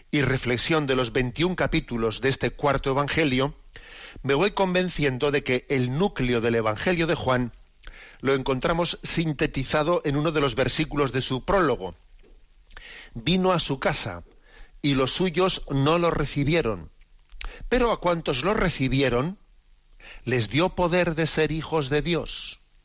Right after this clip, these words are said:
a los que creen en su nombre". A la luz de este texto evangélico, podemos preguntarnos dónde se encuentra el quiz del misterio de la Navidad. ¿Dónde se encuentra?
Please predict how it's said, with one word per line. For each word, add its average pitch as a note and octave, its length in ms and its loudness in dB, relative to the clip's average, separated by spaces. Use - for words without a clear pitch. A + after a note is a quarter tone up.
a C3+ 120 0
los B2+ 240 0
que A#2+ 200 -4
creen D#3+ 320 0
en D#3+ 120 0
su D3 180 -6
nombre". A#2+ 420 -2
A D#3+ 80 2
la D#3 80 4
luz G3 200 2
de F3 80 4
este D3 240 0
texto D3 280 0
evangélico, C3+ 720 -2
podemos C#3+ 320 0
preguntarnos C#3+ 720 -2
dónde A3 280 0
se E3 120 0
encuentra D#3+ 420 0
el C3 140 0
quiz E3 400 0
del C3+ 240 2
misterio C3+ 640 0
de C#3+ 80 2
la C3+ 120 2
Navidad. C3 460 0
¿Dónde A#3 220 -2
se - 80 -2
encuentra? G2+ 520 -4